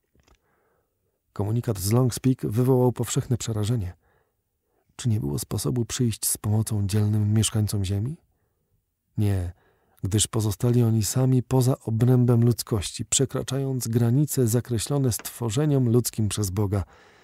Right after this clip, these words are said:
Mogli oni wytwarzać powietrze dla siebie w ciągu dwóch miesięcy. Posiadali żywność na cały rok. Ale potem? Najmniej czułe serca drżały na to straszne pytanie.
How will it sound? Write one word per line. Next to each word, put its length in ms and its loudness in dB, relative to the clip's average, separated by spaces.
Mogli 280 6
oni 200 6
wytwarzać 460 2
powietrze 480 4
dla 180 4
siebie 260 0
w 60 -4
ciągu 260 2
dwóch 240 0
miesięcy. 520 -4
Posiadali 600 0
żywność 600 -2
na 140 0
cały 280 -2
rok. 280 -8
Ale 220 0
potem? 400 -4
Najmniej 680 4
czułe 320 2
serca 440 -2
drżały 560 0
na 100 -2
to 140 -8
straszne 400 -10
pytanie. 460 -10